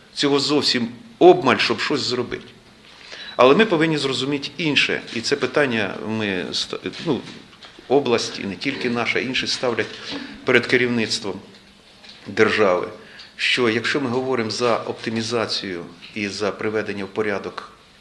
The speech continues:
і освітньої мережі, і медичних, медичних закладів, то в першу чергу одним із вирішальних факторів є поряд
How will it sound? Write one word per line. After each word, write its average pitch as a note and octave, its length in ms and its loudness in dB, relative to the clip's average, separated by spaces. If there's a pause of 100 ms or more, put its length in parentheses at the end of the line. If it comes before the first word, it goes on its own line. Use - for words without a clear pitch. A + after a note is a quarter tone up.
(140)
і A#2 340 -2
освітньої A#2+ 680 -4
мережі, A2 540 -4 (480)
і A#2+ 80 -6
медичних, A#2 640 -4 (100)
медичних A2+ 480 -2
закладів, G2+ 540 -4 (320)
то A2+ 120 0
в A2 120 -8
першу C3+ 300 0
чергу C3+ 320 -2
одним A2 280 -2
із G#2+ 100 -4
вирішальних G#2+ 500 -4
факторів G#2+ 440 -4
є G#2 180 -2 (340)
поряд B2 500 6